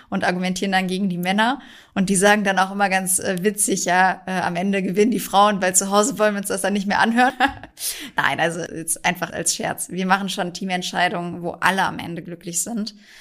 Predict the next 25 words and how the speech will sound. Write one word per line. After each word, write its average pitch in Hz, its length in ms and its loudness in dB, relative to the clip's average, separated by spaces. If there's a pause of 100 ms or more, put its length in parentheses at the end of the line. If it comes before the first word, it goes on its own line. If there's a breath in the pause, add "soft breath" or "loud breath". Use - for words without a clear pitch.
(340 soft breath)
Und, 190 540 -2
äh, - 80 -8
charakterlich, 190 920 -2
äh, 170 260 -8
würde 196 180 0
ich 202 140 -2
auch 185 100 0
sagen, 185 280 0
sind 185 120 -10
Estefania 185 480 -4
und 180 60 -6
ich 185 120 -8
einfach 170 240 -8
kreativer. 190 840 0
Patrick - 320 -8
und 180 120 -4
Ole 185 260 0
sind 175 180 -4
so 180 80 -2
ein 175 40 -6
bisschen 175 240 -2
strukturierter, 175 960 -4
Gott 170 100 -4
sei 160 140 0
Dank. 208 340 2